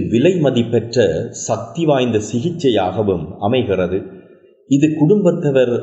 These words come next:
அனைவரையும் இணைக்கின்ற அற்புதமான ஓர் பாசச் சடங்கு. அதே நேரம் எமக்கு முன்னாலே இருக்கின்ற உணவு தட்டிலே இருக்கும் ஒவ்வொரு உணவுக்கூறும்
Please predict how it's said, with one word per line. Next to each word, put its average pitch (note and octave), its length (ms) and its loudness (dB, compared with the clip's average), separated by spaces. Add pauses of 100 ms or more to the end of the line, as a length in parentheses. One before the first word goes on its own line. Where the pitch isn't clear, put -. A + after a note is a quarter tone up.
(120)
அனைவரையும் B2 800 2
இணைக்கின்ற A2 1000 2
அற்புதமான A#2 720 0 (120)
ஓர் G#2 280 6
பாசச் G2+ 440 0
சடங்கு. E2 460 0 (1500)
அதே C#3 300 2
நேரம் A#2+ 380 2 (180)
எமக்கு F#3+ 420 2
முன்னாலே C#3+ 600 4
இருக்கின்ற A#2+ 580 2
உணவு C#3+ 340 4
தட்டிலே A#2 560 2 (100)
இருக்கும் G#2+ 420 2 (420)
ஒவ்வொரு D#3+ 440 4
உணவுக்கூறும் B2 840 4